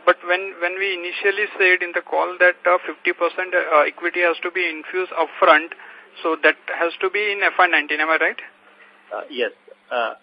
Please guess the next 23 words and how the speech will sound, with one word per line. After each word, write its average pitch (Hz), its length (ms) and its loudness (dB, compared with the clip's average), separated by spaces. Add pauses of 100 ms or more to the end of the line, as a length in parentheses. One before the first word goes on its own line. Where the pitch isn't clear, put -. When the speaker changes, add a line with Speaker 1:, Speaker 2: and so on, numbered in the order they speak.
(140)
Speaker 2:
uh, 127 220 -2 (500)
yes. 127 240 -4 (1120)
Speaker 1:
Uh, 139 300 -4
because, 170 260 -2 (160)
uh, 156 160 0
if 160 240 0
I 180 160 6
take 175 320 -2
that 160 240 2
thing 185 160 -8
also 185 320 -4
into 180 240 -4
consideration, 175 720 -6
then 165 80 2
also 170 400 -4
this 170 160 -2 (320)
F 147 140 -6
Y 175 80 4
nineteen 165 480 -2
twenty 160 260 -4
twenty-one 165 480 -4
breakup 160 320 -2
is 165 160 -4